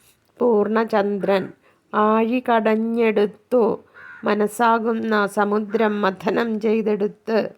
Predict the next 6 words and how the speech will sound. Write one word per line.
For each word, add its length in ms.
മുന്നം 600
ആദ്യമായി 1120
ഒഴുകി 480
വരുന്ന 840
പ്രവഹിക്കുന്ന 1200
ഉണ്ട് 680